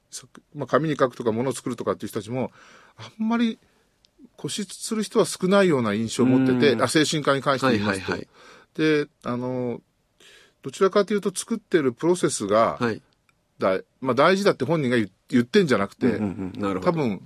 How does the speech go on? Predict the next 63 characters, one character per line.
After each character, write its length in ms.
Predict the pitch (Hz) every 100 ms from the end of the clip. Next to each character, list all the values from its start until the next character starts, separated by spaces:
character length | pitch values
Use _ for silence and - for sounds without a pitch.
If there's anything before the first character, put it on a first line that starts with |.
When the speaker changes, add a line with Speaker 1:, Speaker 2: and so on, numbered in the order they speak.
| -
Speaker 1:
そ 120 | -
こ 120 | 123 131
が 100 | 123
一 180 | 117
番 300 | 117 110 107 -
Speaker 2:
う 80 | 120
ん。 220 | 101 -
Speaker 1:
満 260 | 110 107 95
足 140 | 87
す 80 | -
る 100 | 87
と 80 | 139
こ 80 | 117
ろ 100 | 87
で。 60 |
Speaker 2:
ま 80 | 131
あ、 80 | 139
推 40 |
測 260 | 127 127 127
さ 140 | 135
れ 100 | 127
る 60 | 123
っ 60 | 127
て 120 | -
感 140 | 98
じ 60 | 92
で 40 |
す 60 | 92
ね、 60 |
Speaker 1:
そ 60 | 107
う 20 |
そ 60 | 113
う。 20 |
Speaker 2:
あ 40 | 104
く 80 | 208
ま 40 |
で。 80 | 214
Speaker 1:
で、 60 |
だ 80 | 220
か 80 | 208
ら 80 | 151
納 180 | 131 127
得 220 | 185 -
す 100 | 190
る 80 | 175
ま 140 | 170
で 60 | 120
繰 200 | 135 117
り 0 |
返 180 | 113 104
す 100 | 90
み 80 |
た 120 | 87 82
い 60 |
な、 60 | 135
Speaker 2:
う 20 |
ん。 40 | 110
う 20 |
ん、 20 |
う 140 | 110
ん、 60 | 98
う 40 |
ん、 80 | 98